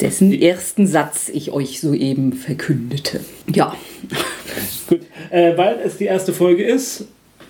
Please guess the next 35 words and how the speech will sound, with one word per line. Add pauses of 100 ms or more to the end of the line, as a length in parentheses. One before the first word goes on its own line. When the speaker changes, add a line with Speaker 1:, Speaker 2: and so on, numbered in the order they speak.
(140)
Speaker 2:
wollen
wir
euch,
bevor
wir
uns
dem (380)
Gast
widmen,
ähm,
ein
bisschen
was
zum
Konzept
dieser
Reihe
erzählen. (140)
Speaker 1:
Wir
Speaker 2:
Super.
Speaker 1:
haben
auch
noch
keine
Ahnung. (320)
Speaker 2:
So, (360)
genau,
ich
wollte
sagen,
soweit
wir
es
kennen. (120)
Speaker 1:
<laughs>